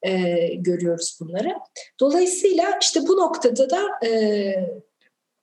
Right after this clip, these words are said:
artık nasıl diyelim, teknik terimi o herhalde, üst kurmaca yarattığı nokta.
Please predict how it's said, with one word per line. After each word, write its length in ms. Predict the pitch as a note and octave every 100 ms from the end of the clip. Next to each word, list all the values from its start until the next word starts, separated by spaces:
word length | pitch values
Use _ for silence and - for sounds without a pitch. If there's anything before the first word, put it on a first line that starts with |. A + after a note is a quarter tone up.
| _ _ -
artık 560 | G#3+ G#3+ G#3+ A3 - - A3
nasıl 280 | B3 B3+ G#3
diyelim, 420 | F#3+ G#3 D#4+ D#4+ - _ _ _ _
teknik 420 | - E4 D#4 -
terimi 280 | B3 A3+ E4+
o 120 | D4+
herhalde, 420 | A3+ F#3+ D#3+ E3+ B3
üst 220 | A#3+ -
kurmaca 560 | G3 E3 D#3+ E3+ E3+ - - _ _ _
yarattığı 640 | F#3 F3 E3+ E3+ E3+ F3 E3+
nokta. 400 | D#3+ - D#4+